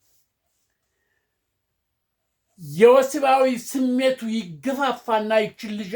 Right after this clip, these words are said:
አፍኖ ደፈራት፣ ህጓን ወሰደ። ምንም እንዳልተፈጠረ ሆኖ መጣ፣ ተቀላቀለ።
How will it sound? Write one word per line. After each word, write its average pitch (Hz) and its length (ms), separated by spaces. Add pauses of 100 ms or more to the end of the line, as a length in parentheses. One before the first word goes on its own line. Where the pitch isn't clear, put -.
አፍኖ 226 380 (2000)
ደፈራት፣ 156 580 (680)
ህጓን 180 420
ወሰደ። 165 360 (1700)
ምንም 285 260
እንዳልተፈጠረ 226 840
ሆኖ 196 180 (640)
መጣ፣ 247 280 (200)
ተቀላቀለ። 190 680